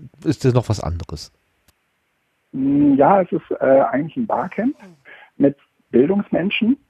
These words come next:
Speaker 2: die eine hohe Affinität zu Digitalem haben. Und, ähm, da muss man ja sagen, dass, das sind eher die Exoten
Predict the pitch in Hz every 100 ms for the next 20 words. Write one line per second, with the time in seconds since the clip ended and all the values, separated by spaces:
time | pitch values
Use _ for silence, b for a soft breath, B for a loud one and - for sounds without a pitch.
0 | b b 127 147 143 175 214 - - 147
1 | 147 - 151 - - _ - 135 123 143
2 | 143 - 123 120 - 92 - _ _ _
3 | _ _ B B - 143 - - 123 127
4 | 254 143 131 165 160 135 123 123 165 165
5 | 139 135 _ 135 - 156 - 143 135 -
6 | - 107 - 90